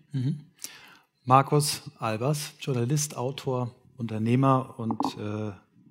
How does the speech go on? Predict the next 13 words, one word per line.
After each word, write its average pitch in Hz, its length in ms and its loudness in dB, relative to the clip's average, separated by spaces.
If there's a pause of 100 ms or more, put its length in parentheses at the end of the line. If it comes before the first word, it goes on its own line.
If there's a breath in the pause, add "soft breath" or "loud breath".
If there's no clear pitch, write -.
(180)
Autor 123 380 -2
des 120 180 -4
Buches 131 360 -8
Digitale 123 480 -4
Erschöpfung. 110 580 -8
Du 131 300 -8 (500 loud breath)
hast - 280 -6 (120)
einen 113 440 -4 (360)
kritischen 107 420 -6
Blick 90 200 -10
auf - 100 -14
das - 160 -18
Thema. 95 300 -14